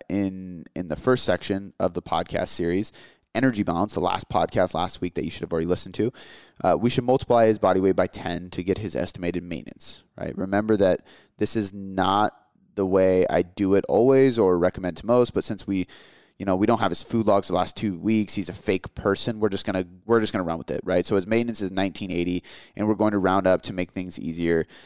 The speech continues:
um, and s-, and give him two thousand calories, right? And, and I recommend people doing this quite often. Like, if, if somebody has one thousand nine hundred and sixty-seven calories as their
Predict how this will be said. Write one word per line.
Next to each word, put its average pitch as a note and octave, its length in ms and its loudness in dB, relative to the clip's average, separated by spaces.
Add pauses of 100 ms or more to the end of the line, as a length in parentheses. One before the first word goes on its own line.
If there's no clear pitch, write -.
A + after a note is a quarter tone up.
(160)
um, E2+ 380 0
and E2 140 -8
s-, - 100 -8
and F#2 180 -8
give F2+ 140 -2
him F2 80 -10
two - 140 -12
thousand - 240 0
calories, - 420 -10 (240)
right? F2 200 -2 (120)
And, A#2+ 300 -2
and C3+ 100 2
I D#3 40 6
recommend C3 360 4
people - 220 -4
doing D2+ 180 -8
this - 160 -10
quite - 180 -4
often. - 280 -10
Like, - 240 -8 (180)
if, G#2+ 240 -2 (380)
if G2+ 100 -4
somebody C#3+ 340 2
has F2+ 520 0 (960)
one G#2+ 420 -2
thousand G2+ 380 0
nine F#2 180 0
hundred G2 380 2
and E2+ 260 -6
sixty-seven F#2 1080 -4
calories F2+ 500 0
as F2 160 0
their E2 180 2